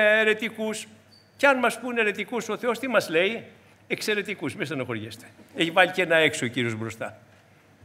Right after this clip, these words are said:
Ας λένε οι άνθρωποι ό,τι θέλουν, αδελφοί αγαπητοί. Εμείς ξέρουμε σε ποιον πιστέψαμε και ποιον ακολουθούμε. Και δεν μπορούν να μας βρουν συγκεκριμένη αίρεση.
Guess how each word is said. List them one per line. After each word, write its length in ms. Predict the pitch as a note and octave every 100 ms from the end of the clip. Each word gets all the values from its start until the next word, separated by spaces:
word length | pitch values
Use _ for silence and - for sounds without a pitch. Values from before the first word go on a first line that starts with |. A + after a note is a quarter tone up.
| - _ _ _ _
Ας 220 | - G3+
λένε 260 | C#4 C#4+ B3+
οι 80 | A3+
άνθρωποι 460 | C4 B3 B3 B3
ό,τι 160 | B3+ B3+
θέλουν, 360 | - C4+ B3+
αδελφοί 300 | F#3 C#3 B2+
αγαπητοί. 360 | A#2 G#2+ G#2+ G#2
Εμείς 180 | F#3+ A#3
ξέρουμε 340 | - B3 A3+
σε 120 | G3+
ποιον 220 | G3 A3+ A3
πιστέψαμε 680 | G#3+ A#3+ A#3+ C4 B3+ C4 - - -
και 120 | G#3+
ποιον 220 | A3 B3
ακολουθούμε. 720 | A#3+ A#3 A#3 G#3+ C#4+ B3+ - - - _ _ _ _ _ _
Και 160 | - A#3+
δεν 160 | C4
μπορούν 220 | G#3+ A3+ G#3+
να 60 |
μας 260 | G3+ F#3+ G3
βρουν 220 | F#3+ F#3
συγκεκριμένη 840 | - F3+ F3+ F3+ F#3+ F#3+ F#3 E3
αίρεση. 480 | F3 F3 F3 - F3+